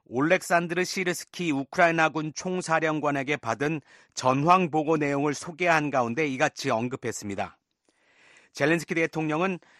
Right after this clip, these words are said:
러시아가 북한 군인을 동원하고 있다는 내용도 보고됐다 하면서 정보에 따르면 시월 이십칠 일에서 이십팔 일 사이에 첫 번째 북한 군인들이 전투 지역에 투입될 예정이라고 설명했습니다.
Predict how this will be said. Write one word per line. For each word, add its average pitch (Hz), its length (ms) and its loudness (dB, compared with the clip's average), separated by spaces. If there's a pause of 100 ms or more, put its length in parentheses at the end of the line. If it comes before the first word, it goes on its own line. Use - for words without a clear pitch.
(140)
러시아가 165 600 4
북한 180 560 0
군인을 175 460 0
동원하고 165 560 4
있다는 156 380 0
내용도 143 600 0
보고됐다 143 640 0
하면서 120 520 0 (460)
정보에 156 440 2
따르면 143 500 -2 (400)
시월 175 480 4
이십칠 143 500 -6
일에서 156 420 0 (340)
이십팔 156 520 -4
일 180 100 0
사이에 131 480 -2 (400)
첫 - 240 -2
번째 185 480 0
북한 175 440 0
군인들이 151 540 -2 (320)
전투 143 440 0
지역에 147 360 0
투입될 180 600 -2
예정이라고 131 920 0
설명했습니다. 127 840 -6